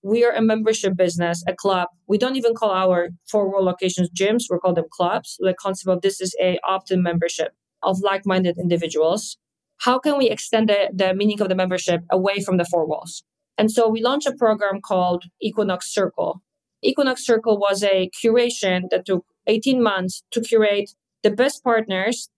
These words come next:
in the categories that we know our member already engages with:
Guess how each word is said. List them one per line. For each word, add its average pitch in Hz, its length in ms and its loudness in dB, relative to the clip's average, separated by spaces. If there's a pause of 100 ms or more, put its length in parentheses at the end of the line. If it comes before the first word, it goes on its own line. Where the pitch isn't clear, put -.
(100)
in 233 240 2 (200)
the 285 220 0
categories 208 640 0
that 226 180 2
we 240 80 0
know 240 240 0
our 202 180 0
member 190 280 -2 (100)
already 196 380 0
engages 180 480 -2
with: - 280 -6